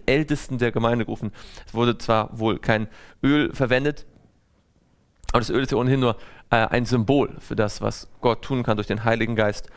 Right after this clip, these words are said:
Und es heißt ja, dass der Herr durch das Gebet aufrichten wird. Behalten wir das einmal im Hinterkopf. Nun,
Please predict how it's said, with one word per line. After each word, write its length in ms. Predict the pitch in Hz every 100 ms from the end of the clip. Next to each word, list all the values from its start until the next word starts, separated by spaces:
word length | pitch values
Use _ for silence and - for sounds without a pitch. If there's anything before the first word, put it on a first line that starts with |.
| - - - _
Und 560 | 123 123 120 123 - - - - - -
es 140 | -
heißt 240 | 160 170 170
ja, 40 |
dass 200 | 135 -
der 180 | 131 127
Herr 400 | 110 143 151 147
durch 140 | 123
das 240 | 123 110 -
Gebet 520 | 110 127 127 127 - - - -
aufrichten 880 | 143 147 - 110 113 - - 110 98
wird. 260 | 107 - - - - -
Behalten 340 | - 123 135 127
wir 60 |
das 180 | 113 110
einmal 340 | 117 107 104 104 - - -
im 120 | 135
Hinterkopf. 480 | 165 139 - - - - - - - - - - -
Nun, 300 | 175 196